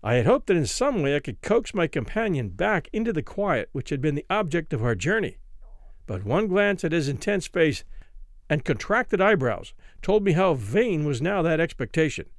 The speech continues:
He sat for some little time in silence, absorbed in the strange drama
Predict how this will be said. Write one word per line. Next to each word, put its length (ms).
He 100
sat 300
for 100
some 260
little 200
time 420
in 160
silence, 560
absorbed 680
in 200
the 100
strange 400
drama 380